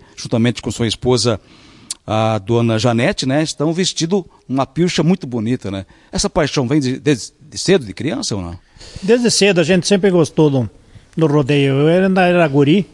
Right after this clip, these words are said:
Speaker 2: e o, o pai ia lá de vez em quando, uma vez, duas por ano. E E eu gostava muito. E no futuro, quando t-, que naquelas épocas as condições não era fácil,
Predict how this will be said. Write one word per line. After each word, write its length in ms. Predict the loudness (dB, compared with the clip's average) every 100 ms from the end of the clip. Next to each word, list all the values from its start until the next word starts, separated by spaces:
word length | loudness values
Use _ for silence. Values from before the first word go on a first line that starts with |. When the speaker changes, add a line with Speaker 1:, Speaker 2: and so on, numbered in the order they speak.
| -18 _ _ -2
Speaker 2:
e 120 | 4
o, 260 | 4 6 4
o 40 |
pai 260 | 2 2 6
ia 160 | 6
lá 160 | 6 4
de 120 | 4
vez 180 | 2 2
em 120 | 0
quando, 300 | 2 2 4
uma 140 | 4 4
vez, 200 | 4 4
duas 300 | 4 2 4
por 220 | 2 4
ano. 200 | 2 0 -4 _ _ -20 -20 -20 _ _ 2
E 680 | 4 6 6 4 4 0 -2 -10 _ _ _ _ 0
E 100 | 4
eu 120 | 4
gostava 420 | 4 4 4 4
muito. 340 | 4 2 0 -12 _ _ _ 0
E 80 |
no 140 | 2 2
futuro, 500 | 2 2 4 6 4
quando 240 | 4 2
t-, 120 | 2 -4 -6 -20 -20 _
que 100 | 2
naquelas 480 | 2 4 4 4 2
épocas 300 | 2 2 2
as 80 |
condições 460 | 4 2 2 2 4
não 140 | 4
era 140 | 4 2
fácil, 440 | 2 0 0 -8